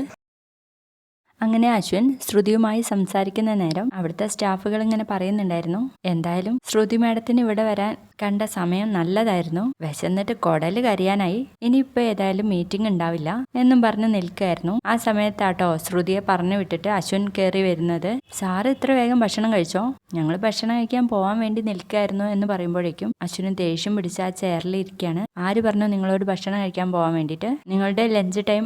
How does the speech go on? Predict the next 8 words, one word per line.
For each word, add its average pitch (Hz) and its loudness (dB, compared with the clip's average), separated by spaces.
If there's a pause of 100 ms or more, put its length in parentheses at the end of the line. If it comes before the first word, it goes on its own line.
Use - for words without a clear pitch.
അനൗൺസ് 190 -2
ചെയ്തോ? 175 -2 (200)
ലാപ്ടോപ്പ് 175 -2
തുറന്നു 220 2
വെക്ക്" 202 0
എന്ന് 190 0
പറഞ്ഞിട്ട് 185 0 (340)
വീണ്ടും 175 2